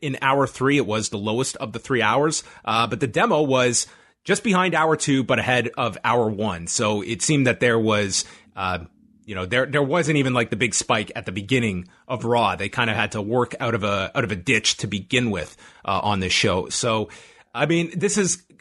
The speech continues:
somewhat similar to what we saw on Friday night, where I think you can, you can look at this number, and this is not one that I would be sounding the alarm over. This h-, has proven to be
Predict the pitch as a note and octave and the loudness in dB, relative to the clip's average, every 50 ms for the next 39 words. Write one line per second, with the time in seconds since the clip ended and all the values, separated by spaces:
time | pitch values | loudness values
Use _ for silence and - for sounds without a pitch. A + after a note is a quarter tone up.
0 | _ _ _ - - - - A3+ A3+ A#3+ A#3+ A#3+ A#3 A3+ - G#3+ G#3 G#3 G#3 F#3+ | _ _ _ -6 -4 0 2 2 2 4 2 2 2 2 2 2 4 4 2 2
1 | - F3 D#3 E3+ F3 F#3 E3 - E3 D#3+ E3 F3 C#3+ B2 - - - C#3 C#3+ D#3 | 2 4 2 4 2 2 0 2 2 2 2 2 2 0 0 0 0 2 2 4
2 | D3+ C#3 B2+ B2 B2+ D3 E3+ E3 - C3+ B2 A#2+ - - B2 A#2+ - C#3+ B2+ A2 | 2 2 2 2 2 2 2 2 2 2 2 2 2 2 0 0 0 -2 -2 -2
3 | B2+ B2 G#2+ - B2+ A#2 A#2 A2+ - - - - - C#3 D3+ D3+ C#3+ C3+ D#3+ F3 | -2 -4 -2 -2 -2 -2 -2 -4 -6 -8 -12 -8 -6 -2 0 0 2 2 2 2
4 | F3+ F3 - D#3 - - C3 C3+ C#3+ D#3 E3 E3 C#3 A2+ A2+ A2 A2 - - B2+ | 0 0 2 0 0 2 0 2 2 4 2 4 4 4 2 2 2 0 -2 -2
5 | A#2 A#2+ B2 B2+ - B2+ G#2+ A#2 B2+ C3 C#3 D3+ D3 D3+ - D#3 C3+ C3 B2+ B2 | -2 0 0 0 0 -2 -2 -2 -2 0 0 0 0 0 0 0 0 2 2 2
6 | B2 A2+ A#2 G#2+ - A2+ G#2+ G#2+ A2 G2 A#2 G#2+ G#2 G2+ G2 - - - C#3+ C3 | 0 0 -2 -2 -2 -4 -4 -4 -4 -4 -2 -2 -2 -2 -4 -6 -4 -2 0 0
7 | C#3 C3+ C3+ B2+ A#2 G#2+ G2+ G2+ A2 A#2+ B2+ B2+ B2 A#2 G#2+ G#2 F#2+ G#2 A2 G2 | 2 0 0 0 0 -2 -2 -2 0 0 2 2 2 2 0 0 0 -2 -2 -2
8 | A2+ A2 - - - - - F2+ - - - - - A#2+ B2 A2 F#2 - - - | -2 -2 -2 -4 -6 -10 -12 -12 -12 -12 -12 -10 -4 -4 -2 -2 -2 -4 -8 -4
9 | - F#3 G#3 G3 D#3+ C#3+ A2+ - A#2+ G#2+ A#2 A2+ A2 G#2+ G2+ - | 0 0 2 2 2 0 0 -2 -2 0 0 2 2 0 -2 -4